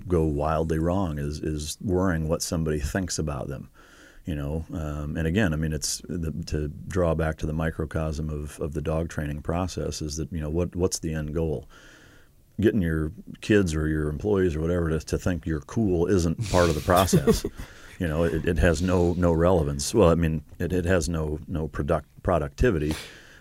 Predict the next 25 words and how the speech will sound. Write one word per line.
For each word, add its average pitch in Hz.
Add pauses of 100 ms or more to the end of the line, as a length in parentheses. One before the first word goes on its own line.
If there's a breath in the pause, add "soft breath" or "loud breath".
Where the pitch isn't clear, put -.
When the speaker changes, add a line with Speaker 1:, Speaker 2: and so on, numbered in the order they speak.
Speaker 2:
Yeah, 117 (100)
Speaker 1:
Uh, 76
Speaker 2:
a-, -
and, 127
and 120
what's 120
interesting, 113
uh, 92
Leif, 110
Leif 104
used 98
to 98
run 92
the 87 (120)
jotsi 87
course, - (260)
uh, 78
the 80
junior 90
officer 82
training 87
course, 82
which -
is 80
the -